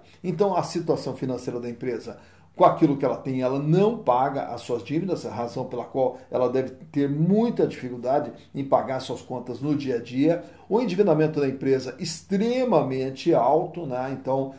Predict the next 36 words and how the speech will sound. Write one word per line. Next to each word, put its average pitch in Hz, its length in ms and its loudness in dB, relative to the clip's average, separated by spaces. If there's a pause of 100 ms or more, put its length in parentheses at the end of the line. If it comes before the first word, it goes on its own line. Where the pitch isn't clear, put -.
(120)
uma 135 140 -2
empresa 131 280 -2
que 156 80 -2
deve 135 460 0
bem 180 420 2
mais 156 440 -2
do 127 100 -8
que 135 140 -8
tudo 180 320 -4
aquilo 131 300 -4
que 135 120 -4
ela 120 140 -2
tem. 160 420 -6 (400)
Em 226 140 -4
termos 220 300 2
de 208 80 4
resultado, 196 500 4
a 214 60 -2
empresa 202 320 0
começa, 220 720 2
desde 147 320 0
dois 156 240 -2
mil 143 120 -2
e - 20 -2
vinte, 160 420 -6 (180)
a 185 100 2
apresentar 160 920 0
já 147 220 2
resultados, 156 540 2
apesar 139 560 2
que, 139 120 -8
como 123 280 -6
a 110 40 -12
gente 120 220 -8
já 123 100 -4
citou, 156 640 -2